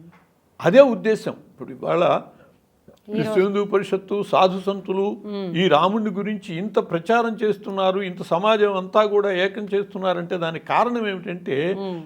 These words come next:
Speaker 1: ఆ రాముని ప్రభావం అటువంటిది. సమాజం సర్వనాశనం అయిపోతుంది.
Speaker 2: అవును.
Speaker 1: అంతటా కూడా దుర్నీతి, అవినీతి, చాలా ఘోరమైన పరిస్థితులు మనం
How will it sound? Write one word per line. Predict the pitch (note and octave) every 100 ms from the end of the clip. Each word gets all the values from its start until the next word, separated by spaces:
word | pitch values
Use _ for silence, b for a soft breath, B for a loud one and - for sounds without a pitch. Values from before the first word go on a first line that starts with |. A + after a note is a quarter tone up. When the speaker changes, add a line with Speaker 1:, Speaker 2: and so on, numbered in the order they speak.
| D#3+
Speaker 1:
ఆ | B2
రాముని | A2 D3 A3+ A#3
ప్రభావం | - B2 C#3 G3+ A3 F#3+
అటువంటిది. | F3 D#3 D3+ C#3
సమాజం | D3 D#3 G#3 G#3+ G3
సర్వనాశనం | E3 F#3 G#3+ A3 G#3 G#3
అయిపోతుంది. | G3+ G3+ F3 E3+ B2 D3
Speaker 2:
అవును. | G3 F#3 D3+ C#3+
Speaker 1:
అంతటా | F#3 G#3 B3 A#3 A3+
కూడా | A3 A3 F#3+
దుర్నీతి, | F3+ C3+ F#3+ A#3 A3+ - C#3+ A2+ - b b
అవినీతి, | - F#3 A3+ A#3+ A3+ D#3 A#2 - - D#3
చాలా | A3 B3+
ఘోరమైన | F#3 G3 G#3+ A3 G#3
పరిస్థితులు | G3+ G3 F#3+ A3+ G3+
మనం | F#3+ F3+